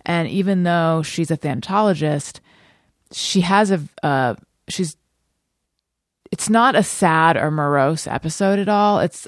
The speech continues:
actually, I would say, like, pretty light. Would I say that? I think so. On the lighter side. Do you remember in Mad Magazine, they would have, like, the lighter side of? That was a good magazine.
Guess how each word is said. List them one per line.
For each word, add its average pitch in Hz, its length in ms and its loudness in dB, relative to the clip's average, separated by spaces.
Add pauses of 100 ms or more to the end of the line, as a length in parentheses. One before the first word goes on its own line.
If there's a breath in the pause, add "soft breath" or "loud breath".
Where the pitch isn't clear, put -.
actually, 160 640 -2 (480 soft breath)
I 147 60 -2
would 156 120 0
say, 156 220 0
like, 139 180 -4
pretty 156 220 -2
light. 135 560 -4 (920)
Would 262 120 0
I 269 60 0
say 277 240 -4
that? 262 360 -4 (380)
I 180 100 0
think 165 320 -4
so. 208 520 -2 (460)
On 240 100 0
the 262 100 4
lighter 180 300 4
side. 156 520 -6 (1900)
Do - 60 -20
you - 240 -2
remember 330 180 2
in 285 100 0
Mad 185 240 2
Magazine, 160 460 -2
they 151 100 -2
would 147 100 -4
have, 147 200 -4
like, 143 240 -6
the 294 100 -2
lighter 294 300 0
side 117 320 -8
of? - 280 -12 (460)
That 285 100 4
was 220 140 4
a 196 40 2
good 165 140 2
magazine. 139 600 -4